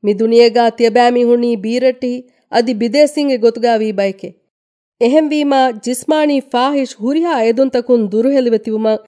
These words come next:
අහරෙන් තියබෑ මීහුන්නන් එදෙමේ. සබබකී තියබෑ මීහුන්ගේ ෆුරාණයායි දෙකොළන්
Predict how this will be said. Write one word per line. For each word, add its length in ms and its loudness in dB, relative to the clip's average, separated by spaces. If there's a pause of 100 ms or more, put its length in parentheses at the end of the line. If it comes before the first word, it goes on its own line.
(340)
අහරෙන් 340 2
තියබෑ 360 0
මීහුන්නන් 440 0
එදෙමේ. 400 -4 (680)
සබබකී 600 0
තියබෑ 420 2
මීහුන්ගේ 340 4
ෆුරාණයායි 680 2
දෙකොළන් 420 0